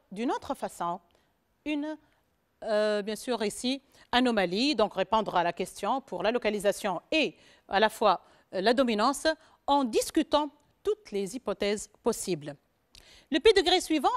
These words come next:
est celui d'une famille dont certains nombres sont atteints d'une anomalie génique grave. On vous demande, en vous basant sur le pédigré, de dis-, discuter les hypothèses suivantes. Ici, c'est l'exercice qui vous donne les hypothèses.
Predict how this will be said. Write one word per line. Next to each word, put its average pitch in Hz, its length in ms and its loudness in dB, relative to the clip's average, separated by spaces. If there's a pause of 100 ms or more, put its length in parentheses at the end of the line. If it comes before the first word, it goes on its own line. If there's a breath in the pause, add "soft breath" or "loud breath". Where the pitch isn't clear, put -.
est 302 80 0
celui 285 360 0
d'une 226 220 -2
famille 233 480 2
dont 311 220 0
certains 294 320 2
nombres 185 380 0 (280 soft breath)
sont 370 220 4
atteints 285 480 4
d'une 254 260 -2
anomalie 202 420 0
génique 170 460 -6 (220)
grave. 185 360 6 (1040 loud breath)
On 381 120 8
vous 415 100 8
demande, 370 400 6
en 294 100 0
vous 302 120 0
basant 285 280 6
sur 214 200 -2
le 196 100 -2
pédigré, 226 640 0
de 214 120 -4
dis-, 247 200 -4 (280)
discuter 226 760 -6
les 233 380 -4
hypothèses 196 520 -2
suivantes. 156 520 -6 (280 soft breath)
Ici, - 200 -2 (140)
c'est 349 220 -4 (200)
l'exercice 294 560 -2
qui 220 160 -8
vous 190 100 -2
donne 185 220 -4
les 170 160 -8
hypothèses. 160 500 -14